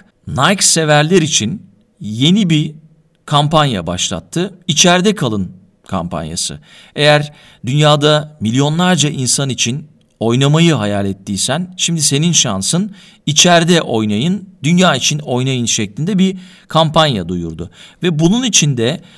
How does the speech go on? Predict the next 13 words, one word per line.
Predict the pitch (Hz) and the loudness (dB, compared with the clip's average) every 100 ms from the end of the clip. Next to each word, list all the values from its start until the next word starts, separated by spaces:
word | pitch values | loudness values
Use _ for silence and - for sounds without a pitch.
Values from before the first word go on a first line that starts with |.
| _ - | _ -4
Nike | 117 170 180 - - | 0 0 -2 -8 -10
Training | - 160 214 202 156 - | -4 0 2 2 0 0
Club | 127 120 - - - _ _ _ 120 | 0 0 -4 -18 -20 _ _ _ -6
application'ını | - 139 139 160 135 117 101 95 76 - _ - | -2 -2 0 0 0 0 -2 -2 -6 -14 _ -6
öneriyor. | 95 87 82 104 165 - - - | -4 -2 -2 -2 -2 -6 -16 -6
Eğer | 127 156 131 - | 0 2 0 -4
evdeyseniz | - 107 104 156 202 - 151 147 - - - | -6 -4 0 2 4 2 0 0 -2 -2 -2
ücretsiz | 156 135 156 175 - 214 151 | 0 2 2 2 -2 0 0
yararlanabileceğiniz | 135 127 120 123 113 117 113 110 113 196 - - - | 2 2 2 0 -2 -2 -2 -2 0 0 0 -2 -6
bir | - 156 | -2 -2
antrenman | 151 170 170 165 135 - _ | 0 2 4 4 2 -8 _
programı | - 117 92 92 90 85 | -6 -4 -2 -2 -4 -4
bu. | 76 | -8